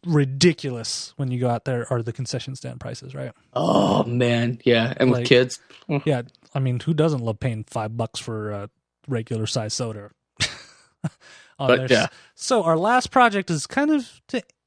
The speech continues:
Speaker 1: you know, aimed for that as one solution on there, and, um, for you to bring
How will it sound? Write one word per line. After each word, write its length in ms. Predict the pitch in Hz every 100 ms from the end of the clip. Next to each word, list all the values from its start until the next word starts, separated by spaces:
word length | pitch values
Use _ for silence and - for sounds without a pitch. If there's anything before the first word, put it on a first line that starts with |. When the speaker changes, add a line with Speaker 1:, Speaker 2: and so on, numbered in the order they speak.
| _ -
Speaker 1:
you 260 | 208 202
know, 160 | 165 185 208
aimed 320 | 226 247 226
for 240 | - 190
that 340 | 151 175 202 190
as 140 | 180
one 180 | 180 190
solution 560 | - 185 190 208 202 -
on 180 | - 165
there, 200 | 175 175 -
and, 360 | 151 147 139
um, 320 | 143 135 123 120 _ _ _ _ _ _
for 100 | 165
you 140 | 165
to 80 | 151
bring 540 | 143 160 151 151 -